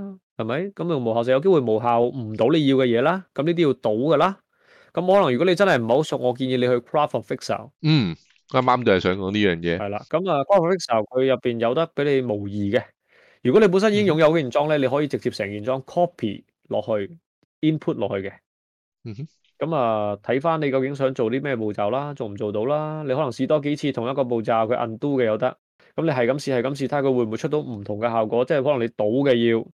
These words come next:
Speaker 1: 咁又結-，呃，你要自己計唔計到呢？知唔知幾多機會率呢？又或者會唔會原來你好肯定一百percent應該做到嘅，點知原來你一撳落去唔係喎，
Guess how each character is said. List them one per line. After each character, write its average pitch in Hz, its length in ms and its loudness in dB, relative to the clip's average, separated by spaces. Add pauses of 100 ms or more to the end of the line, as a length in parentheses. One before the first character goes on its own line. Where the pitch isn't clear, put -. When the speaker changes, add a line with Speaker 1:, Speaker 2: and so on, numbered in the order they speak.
(240)
Speaker 1:
咁 139 140 -4
又 135 140 -2
結-， 139 260 -6
呃， 110 160 2
你 110 120 0
要 127 60 -2
自 120 60 -10
己 127 180 -4
計 127 140 0
唔 107 80 -10
計 117 100 0
到 117 160 0
呢？ 185 340 0
知 175 120 -4
唔 117 80 -6
知 147 140 -4
幾 151 80 0
多 151 80 0
機 151 140 -2
會 123 140 2
率 120 80 0
呢？ 165 280 -2 (380)
又 127 100 6
或 127 80 6
者 160 140 2
會 170 160 2
唔 107 140 -6
會 127 180 2
原 117 100 -2
來 127 140 -2
你 147 100 -2
好 143 120 -2
肯 143 240 0
定 143 100 0
一 156 40 4
百 143 100 4
percent 120 220 0
應 147 100 -4
該 147 80 -2
做 117 120 2
到 110 100 0
嘅， 123 140 4
點 123 140 -2
知 170 80 -2
原 127 100 -2
來 101 100 -4
你 110 80 2
一 - 20 2
撳 131 180 -2
落 107 180 -2
去 - 80 -10
唔 117 140 -6
係 120 240 -2 (140)
喎， 113 300 2